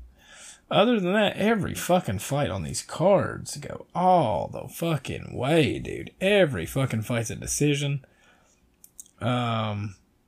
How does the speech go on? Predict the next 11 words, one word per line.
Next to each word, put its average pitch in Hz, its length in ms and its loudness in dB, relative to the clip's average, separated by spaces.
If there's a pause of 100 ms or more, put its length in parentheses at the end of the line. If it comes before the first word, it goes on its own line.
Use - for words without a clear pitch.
(440)
you 165 120 2
know, 214 120 6
I 240 120 6
don't 285 140 4
understand 196 460 6
the 110 60 0
argument 123 500 2
when 113 140 0
people 131 360 2
are, 120 60 2
like, 107 540 -4